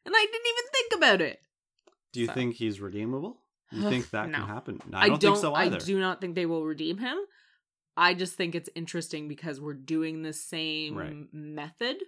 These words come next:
Speaker 1: for Eleanor and hoping it'll work.
Speaker 2: I mean,
Speaker 1: But I think they're two different people and it won't. I still
Speaker 2: him
Speaker 1: like the method.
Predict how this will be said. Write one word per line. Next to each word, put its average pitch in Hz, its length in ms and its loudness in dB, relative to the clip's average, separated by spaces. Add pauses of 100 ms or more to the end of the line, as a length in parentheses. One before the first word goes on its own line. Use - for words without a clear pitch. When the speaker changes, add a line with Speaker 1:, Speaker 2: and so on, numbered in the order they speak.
(140)
Speaker 1:
for 202 120 -4
Eleanor 226 480 -2
and 208 100 -4
hoping 165 800 -4
it'll 151 220 -4
work. 151 380 -6 (360)
Speaker 2:
I 135 60 -4
mean, 127 140 2
Speaker 1:
But - 40 4
I 180 80 4
think 180 160 -2
they're 170 100 -2
two 170 260 -8
different 151 380 -6
people 82 500 -8
and 67 100 -14
it - 160 -16
won't. - 640 -12 (680)
I 131 120 2
still 131 220 4
Speaker 2:
him - 60 4
Speaker 1:
like - 160 -2
the - 60 -12
method. - 380 -16